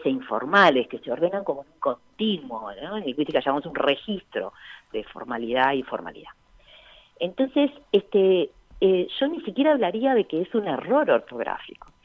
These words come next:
Y además ustedes lo decían también, en las redes no usamos los dos puntos, ni el punto y coma, apenas usamos comas porque tenemos otras estrategias, porque ponemos eso, pasamos globitos. Como, es como otras reglas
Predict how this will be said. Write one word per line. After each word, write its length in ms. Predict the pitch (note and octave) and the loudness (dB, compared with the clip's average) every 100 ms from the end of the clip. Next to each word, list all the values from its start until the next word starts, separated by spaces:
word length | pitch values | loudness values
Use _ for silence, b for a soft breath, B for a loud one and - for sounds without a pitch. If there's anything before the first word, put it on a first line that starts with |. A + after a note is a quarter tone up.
| B B | B B
Y 80 | |
además 240 | G3 C4 D4 | 0 2 0
ustedes 220 | C4+ D4+ | 2 4
lo 60 | C#4 | 6
decían 380 | A3 - E4 A#3 | 4 2 -2 0
también, 380 | C3+ C3+ B2+ - - | -4 -2 -4 -6 -2
en 100 | A#4 | 2
las 100 | G#4 | 4
redes 400 | D#3+ C3 C#3+ E3+ - B _ | 6 6 6 4 0 B _
no 80 | A4+ A#4+ | -4 -2
usamos 240 | F#4+ F4+ C4+ | -2 0 0
los 120 | D3 | 0
dos 140 | A#2+ | -2
puntos, 580 | - G#3 A#3+ B3+ - C4 - | 0 0 2 -2 4 4 4
ni 60 | C#3 | -10
el 80 | C3 | -8
punto 320 | D3 D3 A#2+ | -8 -6 -6
y 40 | |
coma, 800 | A#2 - G#3+ A#3 A#3+ A#3+ A#3+ B3 B3 B _ | -4 4 4 6 2 0 -2 -2 -4 B _
apenas 360 | - - G3 F3+ | -8 2 2 2
usamos 340 | D3+ C#3 D3 | -2 -4 -6
comas 300 | - A#3 C#4 | 0 2 2
porque 220 | D#3+ - | -2 -6
tenemos 360 | D3 A#3+ C#4+ C4+ | -6 0 0 -2
otras 280 | G#3+ D3+ - | -6 -6 -8
estrategias, 680 | B2+ - - E4 F#4 - A#2+ | -10 -6 -6 -6 -6 -6 -6
porque 240 | - - | -8 -6
ponemos 380 | - C3+ E3 - | -4 -4 -2 -4
eso, 320 | C4 B3+ - G#2+ - | -4 -4 -8 -10 -4
pasamos 400 | C3+ F3 E3 C3+ | 0 0 0 -2
globitos. 540 | C#3+ C4+ D#4 - A2 _ _ b b b b _ _ _ _ _ - - - | 2 4 4 2 0 _ _ b b b b _ _ _ _ _ -20 -18 -4
Como, 220 | F3+ G3 - | 0 2 4
es 100 | C4 | 2
como 360 | D4+ C#4 C#4+ - | 4 0 0 4
otras 400 | C#4 B3+ C#3 - | 4 4 0 -2
reglas 380 | A#2 G#2 G2+ | -8 -8 -8